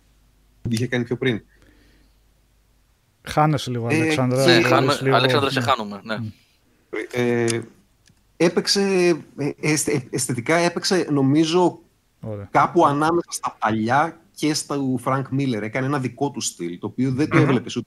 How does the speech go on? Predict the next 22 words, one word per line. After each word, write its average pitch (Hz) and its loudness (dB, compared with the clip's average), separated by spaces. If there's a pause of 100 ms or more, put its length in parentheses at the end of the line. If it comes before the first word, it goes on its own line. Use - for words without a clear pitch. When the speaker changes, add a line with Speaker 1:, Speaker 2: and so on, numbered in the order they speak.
Speaker 1:
στο - -20
κόμικ. 101 -4 (1600)
Εδώ 117 0
τον 98 -2
κόμικ 107 -4
δεν 117 -4
έβλεπες 113 -4
ακριβώς 113 -2
αυτό 101 -10
το 98 -10
πράγμα 95 -2
που 101 -6
έκανε 92 -6
ο 92 -8
Μπάρτον. 92 -8 (680)
Αλλά 143 4
κατάφερε 180 4
με 175 4
κάποιο 196 -2
τρόπο 139 2
να 202 2
παντρέψει 190 0